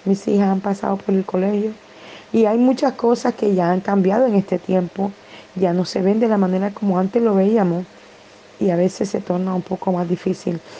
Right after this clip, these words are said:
Y a pesar de que yo soy docente, hay cosas que no logro comprender porque se han cambiado.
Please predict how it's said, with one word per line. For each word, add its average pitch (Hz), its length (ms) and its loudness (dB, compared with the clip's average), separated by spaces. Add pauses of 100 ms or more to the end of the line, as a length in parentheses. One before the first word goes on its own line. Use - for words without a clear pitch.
(200)
Y - 20 0
a 165 60 -2
pesar 190 380 -2
de 233 120 2
que 233 160 0
yo 208 100 4
soy 220 220 0
docente, 202 680 0 (840)
hay 202 140 2
cosas 208 440 -2
que 190 180 0
no 185 220 4
logro 196 400 2
comprender 180 580 -2
porque 196 320 -4
se 196 140 -6
han 190 120 2
cambiado. 220 560 0